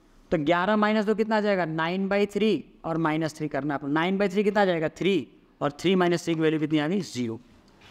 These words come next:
तो थ्री रखने पे भी ज़ीरो आया है,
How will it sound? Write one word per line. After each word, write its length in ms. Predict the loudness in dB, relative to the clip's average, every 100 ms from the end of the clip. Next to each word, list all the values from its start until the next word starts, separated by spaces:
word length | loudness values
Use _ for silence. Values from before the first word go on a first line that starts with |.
| -20 -20 -20 -6 -2
तो 440 | -2 -2 -10 -12 -2
थ्री 180 | 2
रखने 320 | 2 2 2 0
पे 120 | 0
भी 140 | 0
ज़ीरो 260 | 2 2 4
आया 200 | 2
है, 80 | 0